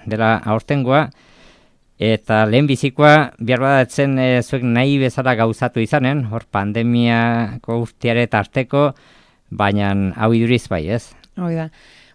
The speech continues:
Speaker 2: Bi mila eta hogeiko ekainen izan zen lehen edizioa, zen Nafarro oson eskualde desberdinetan indeu, hau hamaikagarrena da, baina bai leku hontan bigarrengoa izango dela, eta, bueno, bi mila eta hogeien lehena Donestebeko agentziakin eta zipe Elizondokin gauzatzea lortu genuen,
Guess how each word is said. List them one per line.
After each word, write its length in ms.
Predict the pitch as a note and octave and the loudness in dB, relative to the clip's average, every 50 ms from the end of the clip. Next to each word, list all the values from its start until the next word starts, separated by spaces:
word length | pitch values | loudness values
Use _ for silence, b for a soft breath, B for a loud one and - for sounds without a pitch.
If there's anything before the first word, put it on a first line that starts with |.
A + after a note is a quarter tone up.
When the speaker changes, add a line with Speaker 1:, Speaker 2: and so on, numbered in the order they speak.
| b - | b -8
Speaker 2:
Bi 100 | E3+ F3+ | -6 -4
mila 200 | F#3 G3 G#3+ G3+ | -2 -2 -2 0
eta 140 | - G#3 G3+ | 0 0 0
hogeiko 340 | G3+ G3+ G#3 G#3 G3+ G3+ G3+ | 0 0 -2 -4 -2 -2 -4
ekainen 500 | F#3+ - - G3 G3 G3 F#3+ G3 G#3 A#3+ | -4 -2 -4 -4 -2 -2 -2 -4 -4 -4
izan 300 | - E3+ - F#3+ F#3 F3 | -6 -6 -6 -4 -6 -4
zen 200 | - F#3+ F#3 F3+ | -4 -4 -4 -2
lehen 160 | F3+ F#3 F#3 F#3 | -2 -2 -2 -2
edizioa, 560 | F#3 F3+ F3 D3+ - F#3 F#3 F3+ F#3+ A3 - b b b b b | -2 -2 -4 -6 -4 -2 -2 -2 -2 -4 -8 b b b b b
zen 140 | _ G3 F#3+ | _ -4 -2
Nafarro 400 | F#3 F3+ E3+ - G3 G3+ G#3 G#3+ | -2 -2 2 2 2 4 4 2
oson 480 | G3+ - - G#3+ G#3 G#3+ G#3 G#3 G3+ - | 0 0 -2 -2 -2 0 -2 -2 -2 -2
eskualde 460 | B3+ G3 F#3 - - G3+ G3 G3 F#3+ | -2 -4 -4 -2 -2 0 0 0 0
desberdinetan 580 | D#3 D3 F#3+ G3 G3 G3 F#3+ F#3 D3+ F#3 F#3 F3+ | 0 0 0 0 0 0 0 0 0 0 -2 0
indeu, 300 | F3+ F3+ F3+ F#3+ G#3 G#3 | -2 0 0 0 2 2
hau 100 | F#3+ G3 | 2 2
hamaikagarrena 720 | F3+ F3+ F#3+ G3 - G3 G3 F#3 F#3+ F#3+ F#3+ F#3 F#3+ F#3+ | 2 0 -2 -4 -4 -4 -2 -2 0 -2 -2 -2 -2 0
da, 100 | F#3 G3 G#3 | 0 2 0
baina 200 | G3+ F3 F3 E3+ | 0 -2 -2 -2
bai 140 | E3 F3+ F#3 | -2 -2 0
leku 300 | F3+ F#3 F3+ - F#3+ F#3+ | -2 -4 -2 -2 -4 -4
hontan 380 | F#3 F#3 F3 F#3 F#3 G3 G#3 G3+ B B B B B | -2 -2 -2 -2 -2 -2 -4 -8 B B B B B
bigarrengoa 540 | - E3+ F3+ E3+ F3 F3+ F#3 F#3 F3 F3+ F3 | -2 -2 0 0 2 0 0 0 0 0 0
izango 300 | E3+ - - F3+ F3 F3 | 0 0 -2 -2 0 0
dela, 180 | F3 F3+ G3+ G3+ | 0 2 0 0
eta, 160 | - C#3+ E3+ | -2 -2 -4
bueno, 240 | E3 E3+ E3 D#3 D3+ | -4 -4 -4 -4 -6
bi 140 | D3+ D#3 E3 | -4 -4 -4
mila 160 | F3 F#3 F#3 | 0 -2 0
eta 160 | - F#3+ F#3 | 2 2 2
hogeien 340 | F3 F3+ F3+ F3 F3+ F3 F3+ | 2 2 0 0 -2 -2 -2
lehena 440 | F3+ F#3 F#3 F3+ F3+ F3+ F3 D#3+ D#3+ - b b b b b b b b | -2 -2 -2 -2 -2 -2 -2 -4 -8 -14 b b b b b b b b
Donestebeko 640 | - E3+ F3 F3+ F#3 F3+ - - F#3+ F#3 F3 F#3+ F3+ | -6 -4 -2 -2 -2 -4 -4 -4 -4 -4 -2 -2 -2
agentziakin 640 | F3 - - F#3 F3+ F3 - F#3 F3 C#3+ F#3 G#3 G3 F#3 | -2 -2 -4 -6 -6 -4 -4 -6 -4 -4 -4 -6 -4 -6
eta 240 | D#3 D#3+ E3+ E3 D#3+ | -4 -4 -6 -6 -4
zipe 240 | - G3 E3 G3 | -6 -8 -8 -6
Elizondokin 560 | F3+ D3+ A#2 F3 F3+ F3+ F3+ E3 D#3 F3+ F3+ F3 | -6 -6 -8 -8 -8 -8 -8 -6 -6 -6 -4 -2
gauzatzea 420 | F3 E3+ - - F#3 - - F#3 F3 | -4 -4 -4 -6 -10 -6 -4 -4 -2
lortu 320 | F3 F3+ E3+ - - F#3 D#3+ | -2 -2 -2 -2 -4 -4 -2
genuen, 300 | F3+ F3 F#3 G3+ A#3 | -2 -2 -2 -2 -4